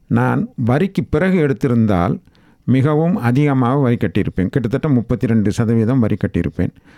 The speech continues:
அந்த வகையில் இந்த முப்பதாயிரம் டாலர் சேமிப்பு வசதியாக உள்ளது. அஹ், இந்த திட்டம் அதிகப்படியாக பிரபலமாகாததற்கு ஒரு காரணம் என்னவென்றால், இப்புள்ள வீட்டு விலைகள்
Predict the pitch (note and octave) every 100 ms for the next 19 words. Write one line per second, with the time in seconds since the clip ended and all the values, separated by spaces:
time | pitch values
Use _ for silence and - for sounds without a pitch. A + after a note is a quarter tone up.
0 | - A#2 D3 F3 E3+ E3+ G3 F3+ D#3+ D3
1 | C#3 B2 D3+ D3+ C#3+ C#3 A#2 A#2 B2 D#3
2 | C#3+ - C#3 C#3 A#2+ - D3+ A2 A2+ D3+
3 | D#3 C3 A#2+ G#2+ F#2 F2 - - _ D3
4 | C3 B2+ B2+ D3 C#3+ C#3 D#3 - F3+ D3
5 | A#2+ D3+ C3+ - C#3 B2 D3 - B2 C3
6 | D3+ D3 C3+ C#3 C3 B2 A#2 A2+ A#2+ -
7 | A2+ B2+ A#2+ A2 A#2 A2+ A2 A2 E2 -
8 | - - - _ _ - F3 D3 F#3 E3+
9 | C#3+ E3+ F#3 D#3+ D3 C#3+ B2 G#2